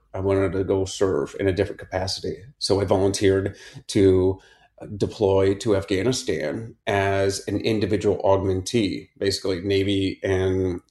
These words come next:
Air Force service members, uh, filling in Army and Marine roles, uh, provincial reconstruction teams around, uh, you know, Afghanistan. So I went from cooking for the admiral and about thirty-five of his top brass to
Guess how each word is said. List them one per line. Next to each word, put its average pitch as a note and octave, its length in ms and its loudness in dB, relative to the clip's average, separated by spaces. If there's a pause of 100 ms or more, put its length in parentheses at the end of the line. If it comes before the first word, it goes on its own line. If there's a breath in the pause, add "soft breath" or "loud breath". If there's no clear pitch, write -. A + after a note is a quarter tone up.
(100)
Air G#2+ 160 6
Force F#2+ 580 -2
service G2 380 0
members, F#2+ 580 -2 (140)
uh, F2 320 -4
filling G2+ 380 2
in G2 380 -2
Army G2 280 2
and F#2+ 220 -2
Marine G#2+ 320 0
roles, F2+ 540 0 (300 soft breath)
uh, F#2+ 280 4
provincial G2 420 0
reconstruction G2+ 640 0
teams F#2+ 560 -4 (340)
around, G2 560 2 (220)
uh, F#2 540 -2 (340)
you G2+ 60 -4
know, F2 160 -8
Afghanistan. F#2+ 680 -4 (480 soft breath)
So G2 340 6
I G#2+ 80 4
went G#2 200 4
from G#2 140 -2
cooking A2+ 280 4
for A2 120 2
the G2 180 2
admiral A#2+ 560 6
and G2+ 220 2
about G2 260 2
thirty-five G#2+ 460 4
of F#2+ 100 -6
his A2+ 240 2
top G2 320 -8
brass G2+ 500 2 (400 loud breath)
to G2+ 640 8